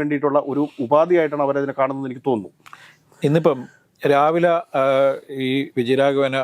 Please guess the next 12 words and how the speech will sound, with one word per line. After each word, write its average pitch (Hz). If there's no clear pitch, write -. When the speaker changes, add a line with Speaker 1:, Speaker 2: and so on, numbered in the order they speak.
Speaker 2:
ആ, -
അനുകൂലിച്ചുകൊണ്ട് 117
അല്ലെങ്കിൽ 117
പിന്തുണച്ചുകൊണ്ട് 113
ആദ്യം 117
രംഗത്ത് 104
വന്ന 101
പി 98
കെ 113
ശ്രീമതിയായിരുന്നു. 92
പിന്നീട് 160
വളരെ, 156